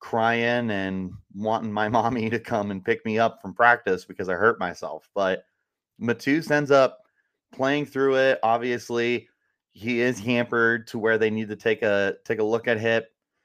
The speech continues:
And, um, they, they ultimately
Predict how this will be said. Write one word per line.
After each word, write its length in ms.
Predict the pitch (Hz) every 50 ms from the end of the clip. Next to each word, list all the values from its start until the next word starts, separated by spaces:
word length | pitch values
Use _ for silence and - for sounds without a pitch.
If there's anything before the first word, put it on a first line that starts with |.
| _ _ _ _ _ -
And, 580 | 113 110 107 107 101 101 98 98 95 90 - - - _ _ _ _ _ _ - - _ -
um, 640 | 107 107 95 92 90 87 87 87 85 82 82 80 - - - _ _ _ _ _ _ _ -
they, 340 | 117 117 113 110 104 104 - -
they 320 | 101 113 107 104 104 104 -
ultimately 800 | 123 127 127 127 131 123 120 - 113 113 113 110 110 110 -